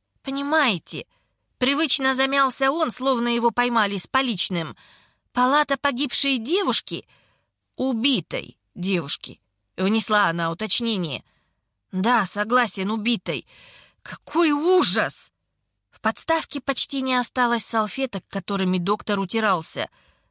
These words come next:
Так вот, её палата крайняя по коридору, и дверь не просматривается, то есть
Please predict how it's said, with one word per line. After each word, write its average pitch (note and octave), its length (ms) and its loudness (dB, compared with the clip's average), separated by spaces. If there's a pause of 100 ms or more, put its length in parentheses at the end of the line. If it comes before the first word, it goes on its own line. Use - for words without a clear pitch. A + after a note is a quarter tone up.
Так - 180 -2
вот, D4 280 2 (400)
её C#4 340 2
палата C#4+ 600 2 (460)
крайняя G3+ 640 0
по - 120 -6
коридору, A#3 540 -2 (440)
и C4 100 -2
дверь E4+ 300 2
не E4 140 -2
просматривается, A3 1120 0
то D#4 160 -4
есть D4 340 0